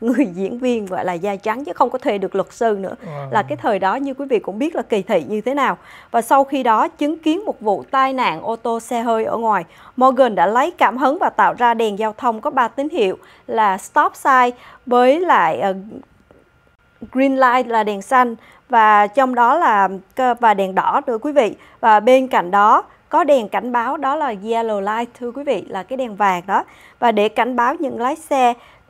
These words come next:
Speaker 1: họ sớm để dừng lại, tức là đèn, đèn vàng, thưa quý vị. Thì lúc đó là tạo cho anh ta cảm hứng và anh ta đã tạo ra những chiếc đèn đó.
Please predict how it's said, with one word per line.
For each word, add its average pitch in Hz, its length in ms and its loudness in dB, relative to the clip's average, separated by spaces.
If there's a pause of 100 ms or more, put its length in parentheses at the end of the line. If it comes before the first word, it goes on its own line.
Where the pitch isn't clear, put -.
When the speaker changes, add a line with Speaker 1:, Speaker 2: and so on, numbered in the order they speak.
(180)
Speaker 1:
họ - 400 -4
sớm 269 440 -2
để 226 80 -4
dừng 208 240 -4
lại, 165 280 -2 (180)
tức 330 140 -8
là 196 320 0
đèn, 185 320 -4 (160)
đèn 190 160 -4
vàng, 202 380 4
thưa 240 100 -2
quý 240 100 -4
vị. 254 260 0
Thì 233 80 -6 (260)
lúc 320 240 -4
đó 277 220 0
là 349 140 -6
tạo 175 200 -2
cho 208 120 -10
anh 262 80 -10
ta 262 140 -6
cảm 226 280 -4
hứng 277 200 -4
và 320 80 -8
anh 214 80 -8
ta 233 140 -2
đã 196 100 -6
tạo 196 300 -2
ra 233 260 -2 (240)
những 214 140 -8
chiếc 339 180 -6
đèn 226 200 -4
đó. 202 280 2